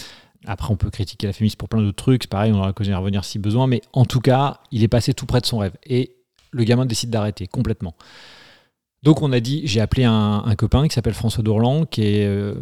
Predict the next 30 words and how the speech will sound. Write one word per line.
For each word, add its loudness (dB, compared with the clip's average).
réalisateur 0
à 2
Cherbourg, 2
un 6
autre 2
copain 2
qui 0
est 0
journaliste -2
aussi -6
de -6
Bayeux, 0
euh, 0
Hugo 2
Guillochin, 0
et 4
je 2
leur 2
ai 2
dit, « 0
Vous -4
savez 0
quoi, 2
on 2
va 2
le 0
suivre -4
pendant 4
deux 2
ans. » -2